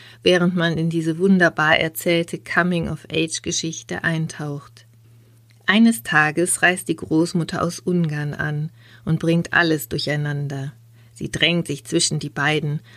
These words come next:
und man spürt sofort, dass sich Billy in ihrer Gegenwart unwohl fühlt. Als die Mutter stirbt, entschließt sich Billy, nach ihrem leiblichen Vater zu suchen.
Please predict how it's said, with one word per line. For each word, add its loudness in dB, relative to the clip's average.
und 0
man 4
spürt 2
sofort, 2
dass -6
sich -6
Billy 4
in 0
ihrer -2
Gegenwart -2
unwohl 4
fühlt. -4
Als 4
die 8
Mutter 8
stirbt, 2
entschließt 2
sich 0
Billy, 2
nach -2
ihrem 2
leiblichen -2
Vater 0
zu -6
suchen. -6